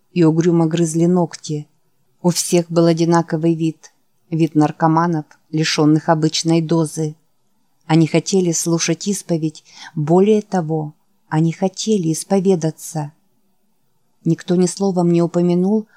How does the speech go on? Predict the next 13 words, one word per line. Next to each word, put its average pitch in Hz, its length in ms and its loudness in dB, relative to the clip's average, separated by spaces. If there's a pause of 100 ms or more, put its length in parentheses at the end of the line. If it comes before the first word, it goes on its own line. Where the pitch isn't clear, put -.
(120)
о 175 100 -6
Ферде 190 420 0
Джанклау. 202 800 -2 (680)
Казалось, 160 460 0
что - 240 -6
Ферда 170 500 -2 (180)
с - 160 -10
его 180 160 2
вечными 175 520 2
гримасами 185 720 0
во 165 140 2
время 180 280 2
проповедей 170 800 -2